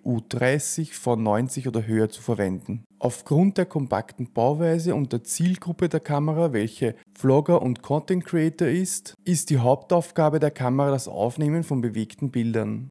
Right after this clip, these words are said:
Um Platz und Kosten zu sparen, wurde von Sony entschieden, keinen elektronischen Sucher zu verbauen. Die Tatsache, dass eben keine elektronische Suche verbaut wurde,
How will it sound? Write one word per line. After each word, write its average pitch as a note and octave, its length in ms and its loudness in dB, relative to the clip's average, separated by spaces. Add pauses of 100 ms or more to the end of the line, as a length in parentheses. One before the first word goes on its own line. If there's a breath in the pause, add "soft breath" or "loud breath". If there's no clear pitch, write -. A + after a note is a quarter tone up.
Um B2+ 280 0
Platz C3+ 380 2
und C3 140 -2
Kosten D3+ 380 0
zu - 120 -6
sparen, D#3 500 0
wurde F#3 220 4
von F3+ 180 -2
Sony D3+ 300 0
entschieden, D3+ 640 -2
keinen C#3 320 2
elektronischen C3 720 0
Sucher C3 360 -4
zu - 140 -8
verbauen. F#2+ 520 0 (120)
Die B2+ 160 -2
Tatsache, C3+ 720 0
dass A#2+ 160 -4
eben A2 320 -6
keine D#3 360 2
elektronische A#2+ 640 -2
Suche - 400 -4
verbaut B2+ 580 0
wurde, D3+ 380 2